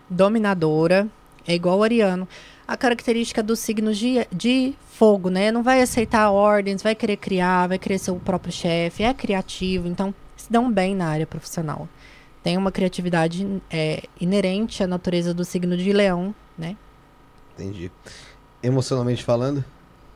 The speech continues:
Speaker 1: Emocionalmente falando, é dramático, é intenso, é uma pessoa bastante possessiva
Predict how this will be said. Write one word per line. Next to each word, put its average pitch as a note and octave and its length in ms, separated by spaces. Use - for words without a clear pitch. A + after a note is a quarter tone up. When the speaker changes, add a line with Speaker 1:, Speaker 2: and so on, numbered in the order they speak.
Speaker 1:
Emocionalmente G3+ 640
falando, F#3 340
é G3 60
dramático, F#3+ 760
é D#3 440
intenso, G3+ 920
é F3 520
uma F3+ 140
pessoa F#3 720
bastante F#3+ 580
possessiva G#3 1080